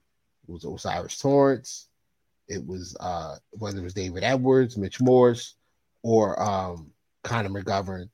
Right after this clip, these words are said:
those guys played well. Deion Dawkins needs, hey, he's, come on, bro, you from Jersey. Like, Deion, get it, we gotta get it together, baby.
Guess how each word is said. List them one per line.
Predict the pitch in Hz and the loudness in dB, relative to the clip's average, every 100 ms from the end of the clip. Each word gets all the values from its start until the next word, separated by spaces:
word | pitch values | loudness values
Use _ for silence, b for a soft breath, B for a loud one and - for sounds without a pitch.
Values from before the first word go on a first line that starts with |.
| _ _ | _ _
those | 135 160 | 6 8
guys | 151 117 110 | 8 6 2
played | - 107 85 | -2 -2 0
well. | 85 - - _ _ _ _ _ _ 123 | -4 -4 -10 _ _ _ _ _ _ 8
Deion | 156 175 160 | 10 12 12
Dawkins | 160 170 170 170 165 - - | 12 12 8 4 2 -4 -16
needs, | 101 101 127 127 113 - - - - | -10 0 2 2 0 -10 -16 -14 -8
hey, | 127 131 | -4 -4
he's, | - 117 135 104 - _ _ _ _ _ _ _ _ 80 - B B B _ _ _ _ _ _ _ _ _ _ _ _ _ _ _ | -4 -4 -4 -6 -10 _ _ _ _ _ _ _ _ -20 -14 B B B _ _ _ _ _ _ _ _ _ _ _ _ _ _ _
come | - 220 | 10 12
on, | 185 156 | 12 12
bro, | 151 | 10
you | 151 | 10
from | 151 160 | 8 4
Jersey. | 135 127 101 92 | 6 6 6 -2
Like, | 95 104 92 _ 120 | -4 -4 -6 _ 2
Deion, | 170 180 160 147 131 120 | 6 8 6 4 0 -2
get | 143 180 | 0 0
it, | |
we | 151 160 151 | 0 -2 0
gotta | 175 143 117 | 2 2 0
get | 101 | -6
it | 90 | -10
together, | 90 85 80 82 | -8 -10 -10 -12
baby. | 85 82 80 | -12 -12 -14